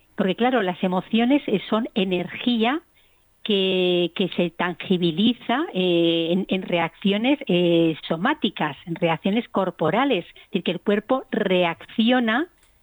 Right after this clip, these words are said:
de diversas maneras y manifiesta su malestar con diversa, eh, diverso, diversa tipología, ¿no? de,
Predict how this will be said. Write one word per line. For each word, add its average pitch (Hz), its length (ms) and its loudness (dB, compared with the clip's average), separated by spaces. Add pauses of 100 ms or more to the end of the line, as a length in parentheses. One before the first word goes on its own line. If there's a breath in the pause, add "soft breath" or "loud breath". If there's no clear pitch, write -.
(480 soft breath)
de 180 160 -2
diversas 196 600 -2
maneras 202 760 0 (420 soft breath)
y 202 120 2
manifiesta 202 960 -2
su - 200 -2
malestar 190 760 0 (560 soft breath)
con 196 320 0
diversa, 214 760 0
eh, 175 440 2
diverso, 196 640 0
diversa 214 500 2
tipología, 185 1120 0
¿no? 214 240 0
de, 170 380 0